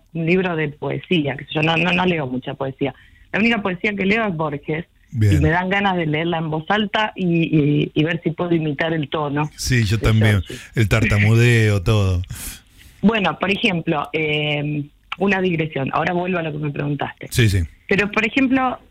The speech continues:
Speaker 1: Borges. Yo, eh, mi amigo Juan era muy lector de Borges. Me acuerdo que se compró las obras completas, las primeras que habían salido.
Speaker 2: Las verdes, sí.
Speaker 1: Sí, y siempre me hablaba de Borges y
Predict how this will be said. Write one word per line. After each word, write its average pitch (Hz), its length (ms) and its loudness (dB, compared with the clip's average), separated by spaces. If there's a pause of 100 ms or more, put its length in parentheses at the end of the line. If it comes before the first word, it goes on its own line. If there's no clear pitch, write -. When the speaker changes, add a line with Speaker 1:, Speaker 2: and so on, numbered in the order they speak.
Speaker 1:
Borges. 143 580 -2 (800)
Yo, 240 80 0 (160)
eh, 175 540 0
mi 180 120 0
amigo 220 380 2
Juan 190 560 -2
era 190 160 0
muy 202 200 2
lector 165 380 -2
de 151 80 0
Borges. 147 480 -4 (120)
Me 165 100 0
acuerdo 190 240 2
que 170 120 -4
se 160 60 -6
compró 139 300 -2
las 160 240 2
obras 156 220 -2
completas, 170 580 -2 (720)
las 135 240 -2
primeras 165 460 2
que - 80 -4
habían 139 280 2
salido. 175 560 4
Speaker 2:
Las 107 120 4
verdes, 92 400 0
sí. 90 260 0 (480)
Speaker 1:
Sí, 175 240 4
y 156 60 0
siempre 226 340 0
me 196 100 4
hablaba 180 680 0
de 156 220 -8
Borges 220 460 -4 (100)
y 190 120 -4